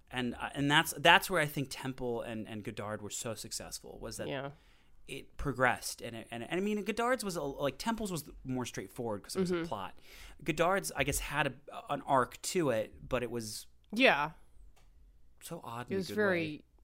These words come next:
Speaker 2: yeah. Um, so apparently Julie Haggerty was in that too.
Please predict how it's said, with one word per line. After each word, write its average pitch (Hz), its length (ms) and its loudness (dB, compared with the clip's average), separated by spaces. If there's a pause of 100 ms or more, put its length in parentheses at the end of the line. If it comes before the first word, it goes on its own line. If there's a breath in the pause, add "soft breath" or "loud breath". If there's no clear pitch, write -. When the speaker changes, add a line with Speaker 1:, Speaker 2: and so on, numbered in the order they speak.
(280)
Speaker 2:
yeah. 139 340 0 (640)
Um, 175 480 2 (160)
so 294 360 2
apparently 427 400 10
Julie 240 340 4
Haggerty 180 580 4
was 143 200 -4
in 135 140 -2
that 131 220 -4
too. 151 360 -4